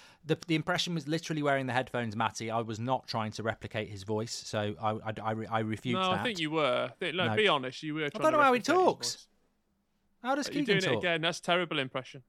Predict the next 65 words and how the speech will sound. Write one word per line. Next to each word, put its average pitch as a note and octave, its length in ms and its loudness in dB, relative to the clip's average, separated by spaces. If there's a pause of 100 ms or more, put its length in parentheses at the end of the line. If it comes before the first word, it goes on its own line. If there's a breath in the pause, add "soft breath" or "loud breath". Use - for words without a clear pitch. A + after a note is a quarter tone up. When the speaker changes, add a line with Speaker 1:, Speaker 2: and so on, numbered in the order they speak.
(400)
Speaker 1:
I C3+ 60 -6
don't C#3 120 0
know C3+ 60 0
how C3 120 4
he A#2+ 60 -2
talks. A2 400 -4 (300 loud breath)
Um, D#3+ 420 8
Anve F#3+ 420 8
said, E3 440 6
uh, D#3+ 320 6
"It - 40 -6
would E3 60 0
be D#3 80 2
great F#3+ 320 8
if D#3+ 140 0
you E3+ 40 0
did D#3+ 200 2
the D#3 60 2
best E3+ 340 4
player D#3+ 240 4
of C#3+ 80 4
all D#3+ 160 4
time D3 480 2
from A2+ 180 -2
each - 220 -6
Premier G#2+ 240 0
League G2+ 180 -4
club." G2+ 280 -4 (1000)
Yeah, G#2 220 -2 (100)
but A#2 140 -4
let's B2+ 220 -2
not A3+ 120 6
Speaker 2:
Oh, - 20 2
that's A2+ 220 4
Speaker 1:
be A#2 80 2
lo- A#2 120 0
Speaker 2:
nice. D3+ 100 -4
I E3 80 8
thought A#3 200 10
you G3 80 6
were D#3+ 40 2
just - 180 2
gonna F3+ 220 6 (100)
end D#3+ 160 2
it - 140 -2
there, D3+ 200 4
just - 180 -14
the C3 60 -6
best - 300 -8
player B2 220 -6
of A#2+ 80 -10
all B2 120 -12
time. A#2+ 320 -12 (680)
Speaker 1:
Yeah, F#2+ 260 -6
no, G2+ 300 -4
of A2 100 -6
all C#3 140 0
Speaker 2:
Hell, D#3+ 80 6
Speaker 1:
time D#3+ 180 6
Speaker 2:
I've G3 100 8
Speaker 1:
from A#3 40 -2
Speaker 2:
gone E3+ 140 4
to F3 120 -2
Stanley G#3+ 380 8
Matthews. C3+ 560 2